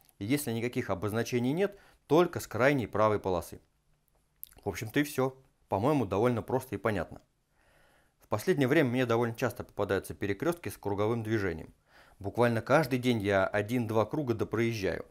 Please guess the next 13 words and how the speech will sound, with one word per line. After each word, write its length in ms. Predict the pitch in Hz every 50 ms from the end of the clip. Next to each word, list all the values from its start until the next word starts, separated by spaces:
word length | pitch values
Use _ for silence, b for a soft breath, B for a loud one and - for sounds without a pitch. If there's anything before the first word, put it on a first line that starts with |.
| B B B B B B B
и, 40 |
наверное, 320 | 110 113 123 127 123 135 120
в 80 | - -
половине 500 | - - 127 139 147 147 139 120 117 110
случаев 420 | - - 143 185 - - 107 95
я 120 | 92 95 92
сталкиваюсь 640 | - - 131 135 135 123 110 104 98 95 - -
с 60 | -
одним 320 | 101 92 104 143 151 135 110
и 40 |
тем 180 | - 123 123 113
же 100 | 110 104
нарушением. 560 | 101 104 104 107 - - 95 78 73 - -